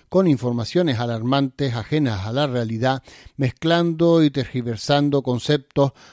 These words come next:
para rellenar líneas de un artículo sin haber contrastado sus fuentes con verdaderos eruditos en lo religioso islámico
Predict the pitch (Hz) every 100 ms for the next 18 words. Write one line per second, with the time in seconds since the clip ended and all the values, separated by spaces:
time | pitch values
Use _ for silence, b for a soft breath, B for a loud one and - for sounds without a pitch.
0 | B - 151 147 127 123 123 117 135 160
1 | 127 139 139 139 131 139 180 143 - 139
2 | 131 143 139 131 131 123 131 190 185 156
3 | 135 - 143 131 - 120 - 139 135 131
4 | 139 - 127 117 117 117 131 135 113 110
5 | 120 131 127 113 110 110 107 107 101 143
6 | 127 110 117 131 135 123 139